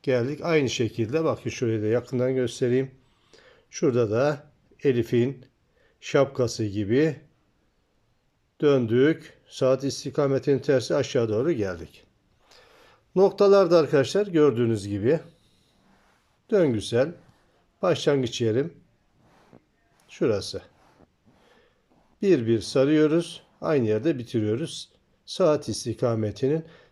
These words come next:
tersi veya yıldız veya döngüsel sarım tekniği. Arkadaşlar gördüğünüz gibi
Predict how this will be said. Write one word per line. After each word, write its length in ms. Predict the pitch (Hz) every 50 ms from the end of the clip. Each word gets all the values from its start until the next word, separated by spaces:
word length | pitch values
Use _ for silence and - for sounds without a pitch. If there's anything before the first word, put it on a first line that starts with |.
| _ _ _
tersi 440 | - - 143 135 123 - - 110 104
veya 180 | 127 143 135 120
yıldız 680 | 131 131 131 131 123 117 120 139 156 151 - - - _ _ _ _ _ _ _ _ _ _ _ -
veya 480 | 135 123 120 127 143 160 165 156 - - - - - - -
döngüsel 640 | 139 139 135 117 110 98 - - 127 139 156 156 - - _ _ _ _ _ _ _ _ _
sarım 640 | _ - - - 139 127 123 117 139 156 160 160 - _ _ _ _ _ _ _ _ _
tekniği. 540 | - 160 139 120 - - 117 107 98 87 78 - - - - - _ _ _ _ _ _ _ _ _ _ _ _ _ _ _ _ _ _ _ _ _ _ _ _ _ _ _ _ _ _ _ _ _ - - - _ _ _ _ -
Arkadaşlar 520 | 220 208 180 - 175 156 - - - 220
gördüğünüz 540 | 220 214 208 196 170 139 143 139 127 113 107
gibi 360 | 113 117 107 120 151 180 170